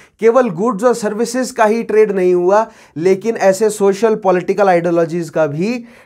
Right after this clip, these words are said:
ट्रेड हुआ है। And this was also a result of industrial revolution। और इससे पीपल्स,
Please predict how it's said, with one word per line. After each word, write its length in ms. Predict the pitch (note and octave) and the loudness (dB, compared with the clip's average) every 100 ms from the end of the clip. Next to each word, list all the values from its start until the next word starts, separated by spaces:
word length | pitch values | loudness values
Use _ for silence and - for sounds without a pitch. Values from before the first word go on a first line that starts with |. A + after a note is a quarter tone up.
| _ | _
ट्रेड 240 | D#3+ E3+ D#3+ | -2 0 0
हुआ 260 | D3+ D#3 | 2 2
है। 320 | D3 F#3 A#3 - _ | 4 2 0 -4 _
And 160 | D#3+ D#3 | -6 -4
this 200 | D#3 D3 | -6 -4
was 180 | F3 D3 - | -4 -4 0
also 400 | F3 F#3 - A3 A#3 A#3 _ - | 0 0 0 2 2 -2 _ -2
a 100 | D#3+ | 0
result 460 | D#3 D#3 G3 G3 | 0 2 0 0
of 160 | F#3 F3 | -2 -2
industrial 400 | E3 E3 F#3 F3 | -4 -4 -4 -2
revolution। 500 | E3 D#3+ D#3+ F#3+ A#3+ | 0 0 0 2 4
और 100 | B3 | 2
इससे 240 | A#3+ C#4+ | 2 0
पीपल्स, 640 | C#4 A#3+ A#3+ B3 B3+ G#3 | 0 -2 -4 0 0 -2